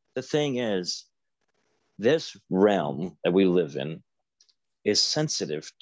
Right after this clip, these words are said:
to our way of thinking. It's sensitive to thought. It's sensitive to words. I, I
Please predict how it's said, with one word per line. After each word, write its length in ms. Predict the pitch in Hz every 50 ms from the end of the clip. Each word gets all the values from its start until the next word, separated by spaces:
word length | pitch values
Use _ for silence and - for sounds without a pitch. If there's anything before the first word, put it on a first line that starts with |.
| - -
to 160 | 113 110 -
our 220 | - 95 98 95 90
way 180 | 92 90 90
of 100 | 85 78
thinking. 540 | - - 120 113 110 - - 135 139 147 - _ _ _ _ _
It's 140 | - - -
sensitive 480 | - 156 147 - 107 82 85 78 - -
to 100 | 95 90
thought. 360 | - - 90 87 98 - - -
It's 140 | 85 -
sensitive 600 | - - 95 92 - - - 90 87 85 82 80 - _ _ _ _ _ _ _ _ _ _ _ _
to 140 | - - 117
words. 640 | 95 85 95 117 120 110 95 80 - - - - - 60
I, 220 | 82 87 87 85 - -
I 260 | 85 90 92 87 -